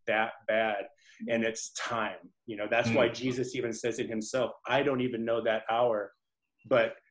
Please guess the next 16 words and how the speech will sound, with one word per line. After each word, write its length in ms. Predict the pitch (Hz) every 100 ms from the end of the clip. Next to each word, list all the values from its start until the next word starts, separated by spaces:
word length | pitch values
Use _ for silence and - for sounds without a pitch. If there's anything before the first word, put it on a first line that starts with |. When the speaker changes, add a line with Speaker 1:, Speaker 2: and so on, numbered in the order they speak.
| _
Speaker 1:
I'll 120 | 98 104
show 340 | - - 135
you 160 | 135 131
the 100 | 123
signs 440 | - 120 120 113
and 80 | 110
the 40 |
seasons." 540 | 107 131 135 120 107 107
Yes, 380 | 117 127 127
there's 300 | - 117 107
darkness, 500 | - 120 127 - 110 -
but 100 | 110
even 320 | 123 117 113
more 380 | 113 113 123 123
so 360 | 123 - 123 117
a 200 | 104